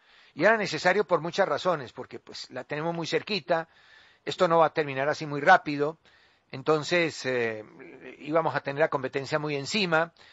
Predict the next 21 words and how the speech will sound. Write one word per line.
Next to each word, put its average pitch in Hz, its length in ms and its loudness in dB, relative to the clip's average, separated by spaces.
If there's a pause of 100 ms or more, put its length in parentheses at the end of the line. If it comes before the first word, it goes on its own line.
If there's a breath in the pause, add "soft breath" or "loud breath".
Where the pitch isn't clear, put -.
(220 soft breath)
aparte 156 400 0
que 147 100 -8
los 127 160 -2
equipos 143 320 -4
no 147 80 -4
se 139 120 -6
iban 143 140 0
a 127 60 -2
preparar 123 420 -2
bien, 160 420 0 (500 soft breath)
y 127 300 -6
psicológicamente 151 840 2
tampoco 139 320 -2
estábamos 143 340 0
preparados 131 460 0
como 123 180 -8
para 123 180 -6
una 127 120 -6
fiesta, 151 480 -2
y 175 120 2
además 190 380 6